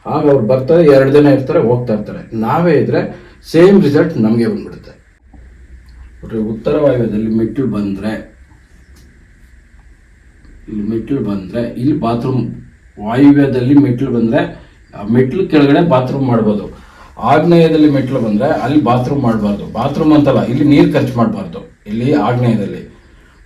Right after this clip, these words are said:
ವಾಯುವ್ಯದಲ್ಲಿ ಎಷ್ಟು ನೀರ್ ಖರ್ಚು ಮಾಡಿದ್ರೆ ಅಷ್ಟು ಒಳ್ಳೇದು. ಆದ್ರೆ ಇಲ್ಲಿ ಆರು ಅಡಿ ಆಚೆ ಹೋಯ್ತು ಅಂದ್ರೆ, ನೋಡ್ರಿ, ಈ ಲೈನ್ ಇಂದ ಆರು ಅಡಿ ಆಚೆ ಹೋಯ್ತು ಅಂದ್ರೆ ಇದು ಪೂರ್ತಿ ಪೋರ್ಟಿಕೋ ಇರ್ಬೇಕು ನಮ್ಗೆ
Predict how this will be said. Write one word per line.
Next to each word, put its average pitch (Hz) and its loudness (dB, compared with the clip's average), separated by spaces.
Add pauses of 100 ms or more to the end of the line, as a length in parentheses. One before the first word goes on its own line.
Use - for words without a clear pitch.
ವಾಯುವ್ಯದಲ್ಲಿ 160 4
ಎಷ್ಟು 139 0
ನೀರ್ 151 6
ಖರ್ಚು 127 -4
ಮಾಡಿದ್ರೆ 117 -4
ಅಷ್ಟು 120 -6
ಒಳ್ಳೇದು. 104 -4 (380)
ಆದ್ರೆ 104 -4
ಇಲ್ಲಿ 139 -2 (580)
ಆರು 139 2
ಅಡಿ 156 4
ಆಚೆ 135 0
ಹೋಯ್ತು 110 -2
ಅಂದ್ರೆ, 98 -10
ನೋಡ್ರಿ, 135 -4
ಈ 131 -2
ಲೈನ್ 143 4
ಇಂದ 127 4
ಆರು - -4
ಅಡಿ 151 2
ಆಚೆ 120 -2
ಹೋಯ್ತು 101 -4
ಅಂದ್ರೆ - -10 (260)
ಇದು 104 -8
ಪೂರ್ತಿ 156 -2
ಪೋರ್ಟಿಕೋ 131 -8
ಇರ್ಬೇಕು 101 -6
ನಮ್ಗೆ 87 -16